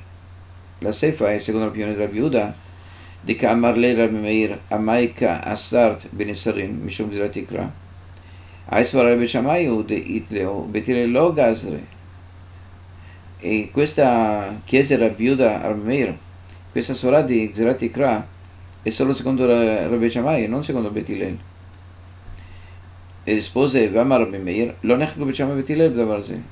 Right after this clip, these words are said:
No, che non c'è disputa riguardo a questo, che secondo Meir, anche secondo Bet Hillel,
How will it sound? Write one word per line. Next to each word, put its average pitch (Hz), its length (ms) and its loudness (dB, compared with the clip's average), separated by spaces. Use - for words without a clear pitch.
No, 131 260 -4
che - 140 -4
non 123 80 -4
c'è 139 160 -4
disputa 113 320 -2
riguardo 110 260 0
a 107 40 -2
questo, 110 380 -2
che - 80 -10
secondo 131 320 2
Meir, 143 380 0
anche 139 280 -2
secondo 123 280 -2
Bet 120 180 -2
Hillel, 135 380 2